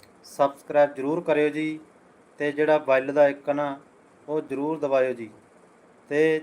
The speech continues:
ਜੇਕਰ ਵੀ ਕਿਸੇ ਵੀਰ ਨੂੰ ਕਿਸੇ ਵੀ ਪ੍ਰਕਾਰ ਦੀ ਕੋਈ ਪ੍ਰੋਬਲਮ ਆ ਰਹੀ ਆ, ਤਾਂ ਸਾਨੂੰ ਕੁਮੈਂਟ ਬਾਕਸ ਵਿੱਚ ਜ਼ਰੂਰ ਦੱਸਿਓ, ਤੇ ਆਪਾਂ ਉਸ ਪ੍ਰੋਬਲਮ ਦਾ ਜਿਹੜਾ ਹੱਲ ਆ, ਉਹ ਤੁਹਾਨੂੰ ਕਰਕੇ ਦੇਵਾਂਗੇ, ਹੰਡਰਡ ਪਰਸੈਂਟ ਕਰਕੇ ਦੇਵਾਂਗੇ।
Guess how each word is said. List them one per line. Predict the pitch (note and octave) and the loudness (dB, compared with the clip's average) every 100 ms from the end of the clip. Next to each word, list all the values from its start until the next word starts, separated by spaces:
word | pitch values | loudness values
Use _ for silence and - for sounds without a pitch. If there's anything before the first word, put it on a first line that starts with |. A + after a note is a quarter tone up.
| - | -6
ਜੇਕਰ | C#3 E3 F3 F3 | -2 -2 0 -2
ਵੀ | E3 E3 | -2 -6
ਕਿਸੇ | E3 D3+ D#3+ D#3 | -6 -6 -4 -4
ਵੀਰ | D3 D3 | -4 -4
ਨੂੰ | D3+ D3+ D3 - _ _ _ _ _ | -6 -8 -10 -16 _ _ _ _ _
ਕਿਸੇ | E3 D#3+ F#3+ | -8 -2 -2
ਵੀ | F#3 | 0
ਪ੍ਰਕਾਰ | E3+ D#3+ D3+ D3 | -2 2 4 4
ਦੀ | D3 | 2
ਕੋਈ | D3+ D#3 | -4 -4
ਪ੍ਰੋਬਲਮ | D3+ D3 C3+ C#3 C#3+ C#3+ | -2 0 0 0 -2 0
ਆ | C3+ | 0
ਰਹੀ | C3+ C3+ C#3+ | 0 -2 -2
ਆ, | C#3 C3 - _ _ _ _ _ | -2 -2 -8 _ _ _ _ _
ਤਾਂ | D3 | -2
ਸਾਨੂੰ | D3 D3+ D#3 | 0 -2 -2
ਕੁਮੈਂਟ | D#3 C#3+ C#3+ C#3+ | -4 -2 -2 -4
ਬਾਕਸ | D3+ D3 - | -2 -2 -2
ਵਿੱਚ | D3 C#3+ - C#3 B2+ - _ _ _ _ A#2+ | -10 -10 -4 -4 -4 -10 _ _ _ _ -14
ਜ਼ਰੂਰ | A#2 B2+ E3 | -8 -4 -2
ਦੱਸਿਓ, | E3 C#3+ D3 D3+ D3+ D3 - _ _ _ - | -2 -4 -2 -2 -2 -6 -18 _ _ _ 0
ਤੇ | D3 | 2
ਆਪਾਂ | C#3+ D#3 D3+ D3+ D3 - | 2 0 0 -2 -4 -10
ਉਸ | D3 C#3+ | -14 -10
ਪ੍ਰੋਬਲਮ | - C#3 C#3 C#3+ D3 | 0 2 4 2 -2
ਦਾ | C#3+ | 0
ਜਿਹੜਾ | C#3+ C#3+ C3+ | 2 4 4
ਹੱਲ | B2 A#2+ B2+ | 2 -2 -2
ਆ, | C3 A#2+ - _ _ _ _ - | -4 -6 -12 _ _ _ _ -12
ਉਹ | C#3+ | -10
ਤੁਹਾਨੂੰ | D3 C#3+ | -8 -6
ਕਰਕੇ | D3 B2+ - C#3 | -2 -2 -2 -6
ਦੇਵਾਂਗੇ, | C#3 C#3 C#3 C#3 C#3 C#3 - _ _ - | -4 -4 -4 -4 -4 -6 -14 _ _ -8
ਹੰਡਰਡ | C3 C#3 C#3+ | -6 -6 -6
ਪਰਸੈਂਟ | D3 - B2+ B2+ | -8 -8 -8 -6
ਕਰਕੇ | C3+ C3 - | -6 -6 -6
ਦੇਵਾਂਗੇ। | C3 C3+ C3+ C3+ C3+ | -8 -6 -6 -6 -10